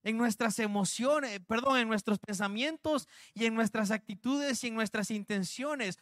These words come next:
O sea, básicamente nuestra reacción diaria sale del corazón. Cuando usted se enfrenta a algo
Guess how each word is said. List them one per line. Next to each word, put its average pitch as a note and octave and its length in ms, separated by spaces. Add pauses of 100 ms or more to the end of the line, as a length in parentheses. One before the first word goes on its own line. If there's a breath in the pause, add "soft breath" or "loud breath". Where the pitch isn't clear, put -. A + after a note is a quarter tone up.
(160 soft breath)
O G#3+ 80
sea, C4 240
básicamente A3+ 1500 (200 soft breath)
nuestra A3+ 560
reacción A3+ 920
diaria A#3 720 (160 soft breath)
sale A3 680
del A3 340
corazón. A3+ 1000 (1300)
Cuando G#3 240
usted C#4 220
se D4 160
enfrenta C#4+ 600
a A3 320
algo G#3 460